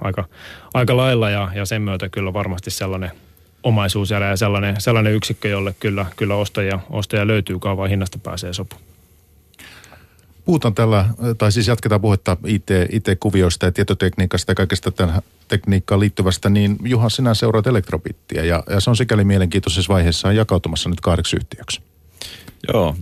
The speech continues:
Speaker 3: erittäin mielenkiintoisessa vaiheessa ja erittäin mielenkiintoinen yhtiö kokonaisuudessakin, että hyvin tämän hetken megatrendeissä kiinni.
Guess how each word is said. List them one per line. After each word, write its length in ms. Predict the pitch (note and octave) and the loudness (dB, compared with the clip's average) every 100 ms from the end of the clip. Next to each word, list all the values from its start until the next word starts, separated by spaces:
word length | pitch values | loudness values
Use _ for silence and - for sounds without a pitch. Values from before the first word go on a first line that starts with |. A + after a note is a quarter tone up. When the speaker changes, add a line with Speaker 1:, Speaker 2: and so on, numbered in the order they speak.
| - | -2
Speaker 3:
erittäin 360 | F#2 F2 F2+ | -2 0 0
mielenkiintoisessa 680 | E2+ E2+ E2 E2 D#2 D#2+ E2 | 0 0 0 -2 -2 -2 -2
vaiheessa 420 | D#2+ E2 D2+ - | 0 0 -2 -2
ja 120 | E2 E2 | -2 -2
erittäin 320 | - - E2+ | -4 -4 -2
mielenkiintoinen 640 | E2 D#2+ D#2 D#2 D#2+ D#2+ | 0 -2 -2 -4 -2 -2
yhtiö 320 | D#2+ - D2+ | -4 -4 -6
kokonaisuudessakin, 880 | D2+ - D#2+ E2 F2+ D#2 - C2+ - | -6 -4 -2 0 0 -2 -4 -8 -10
että 200 | D2 C#2+ | -8 -4
hyvin 220 | E2 E2 | 0 0
tämän 200 | D2+ D#2 | 0 -2
hetken 280 | D2+ - D2+ | -2 -2 -2
megatrendeissä 680 | D#2 D#2+ C#2+ D2 C#2 C#2 C#2+ | -2 -2 -2 -4 -4 -6 -6
kiinni. 340 | - C#2 C2+ | -8 -6 -8